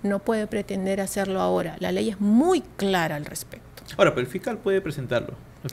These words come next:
Speaker 1: Y la
Speaker 2: primero de
Speaker 1: sala
Speaker 2: julio,
Speaker 1: tendría que rechazarlo.
Speaker 2: y ustedes van a impugnar o, o
Speaker 1: Y
Speaker 2: van a
Speaker 1: la
Speaker 2: presentar ahí su, su, su posición contraria.
Speaker 1: Sin duda alguna.
Speaker 2: Ok. ¿Pero por qué? ¿Por,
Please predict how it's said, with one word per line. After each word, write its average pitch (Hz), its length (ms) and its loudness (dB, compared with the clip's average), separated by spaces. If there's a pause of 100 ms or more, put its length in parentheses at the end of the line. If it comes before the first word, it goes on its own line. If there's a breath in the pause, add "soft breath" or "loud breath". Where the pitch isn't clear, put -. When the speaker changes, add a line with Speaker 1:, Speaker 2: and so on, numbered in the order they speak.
Speaker 1:
Y 185 40 4
la 170 100 6
Speaker 2:
primero 175 60 6
de - 40 6
Speaker 1:
sala 214 200 10
Speaker 2:
julio, 185 120 10
Speaker 1:
tendría 190 320 6
que 202 100 2
rechazarlo. - 480 -4 (160)
Speaker 2:
y 143 100 -4
ustedes 139 280 -2
van 135 120 -2
a 139 40 -4
impugnar 123 520 -4 (300)
o, - 220 -10
o - 40 0
Speaker 1:
Y 120 40 2
Speaker 2:
van 123 80 2
a 127 40 2
Speaker 1:
la 123 60 -4
Speaker 2:
presentar 123 400 -2
ahí 123 160 -2
su, 120 280 -6 (160)
su, 117 180 -8 (260)
su 117 360 -8 (100)
posición 123 340 -10
contraria. 117 520 -4 (200)
Speaker 1:
Sin 170 200 -4
duda 190 180 2
alguna. 165 240 -2 (720)
Speaker 2:
Ok. 127 220 -4 (420 loud breath)
¿Pero 139 320 4
por 151 180 -2
qué? 170 140 4
¿Por, 131 280 0